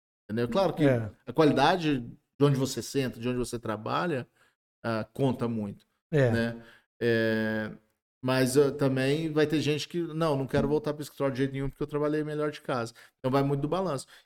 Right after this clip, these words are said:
Speaker 1: E outra coisa, a empresa, por exemplo, se ela, se a empresa pensar quanto custa você ter uma área pro seu funcionário lá,
Speaker 2: É.
Speaker 1: é, é custo,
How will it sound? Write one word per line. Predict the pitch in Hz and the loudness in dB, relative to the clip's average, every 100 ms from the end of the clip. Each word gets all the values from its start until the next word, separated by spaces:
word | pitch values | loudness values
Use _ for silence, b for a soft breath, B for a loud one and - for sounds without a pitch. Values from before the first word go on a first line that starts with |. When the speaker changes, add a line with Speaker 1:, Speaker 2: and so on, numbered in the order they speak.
| - | 2
Speaker 1:
E | |
outra | 135 147 | 4 4
coisa, | 220 233 147 120 | 4 2 4 2
a | |
empresa, | 123 143 151 143 | 0 2 0 0
por | - | 0
exemplo, | 135 120 123 123 98 | 0 0 -2 -4 -8
se | - - 147 | -8 0 2
ela, | 160 170 151 | 4 2 -2
se | - 139 | -2 -2
a | |
empresa | 127 143 143 | 0 0 0
pensar | 143 135 120 131 113 110 | -2 -4 -4 -4 -6 -4
quanto | 156 170 175 | -4 -2 -4
custa | - 160 - | -4 -4 -2
você | 139 131 - | -2 -2 -4
ter | - | -2
uma | 143 139 | -2 0
área | 123 131 147 | -4 -2 -4
pro | 139 | -4
seu | - 135 | -4 -6
funcionário | 123 - 123 117 113 113 | -6 -4 -2 -2 -2 -2
lá, | 135 180 180 _ _ _ _ _ _ _ _ _ - | -2 -4 -6 _ _ _ _ _ _ _ _ _ 0
Speaker 2:
É. | 139 117 101 - _ _ _ | 4 2 0 -12 _ _ _
Speaker 1:
é, | 117 117 117 110 110 101 - - _ - | 2 2 2 0 0 -4 -8 -18 _ -10
é | |
custo, | 131 226 - - | -2 2 2 0